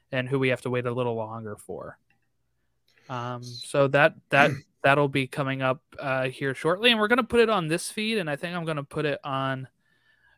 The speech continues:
Speaker 1: the Orioles feed that we're launching as well.
Speaker 2: Yeah, so, uh, what,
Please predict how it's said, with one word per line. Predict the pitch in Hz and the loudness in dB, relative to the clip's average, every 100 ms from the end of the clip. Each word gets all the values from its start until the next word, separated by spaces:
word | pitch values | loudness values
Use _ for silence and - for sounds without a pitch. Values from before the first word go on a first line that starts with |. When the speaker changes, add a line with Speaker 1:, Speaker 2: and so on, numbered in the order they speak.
| _ | _
Speaker 1:
the | - | -2
Orioles | 190 311 269 135 | 2 4 2 2
feed | - 139 123 | 0 0 0
that | 123 120 | -2 -2
we're | 131 | -2
launching | 123 120 117 - 123 117 117 - _ _ _ _ _ - | -4 -4 -6 -6 -6 -8 -12 -16 _ _ _ _ _ -8
as | 131 131 131 | -6 -6 -6
well. | 160 202 - _ _ _ _ _ _ _ _ _ _ _ _ _ - - - _ _ - | -6 -6 -12 _ _ _ _ _ _ _ _ _ _ _ _ _ -20 -20 -20 _ _ 2
Speaker 2:
Yeah, | 170 | 4
so, | 143 143 135 | 6 6 6
uh, | 123 117 104 113 123 - | 6 2 -2 -4 -6 -4
what, | 156 185 185 | -2 -2 -2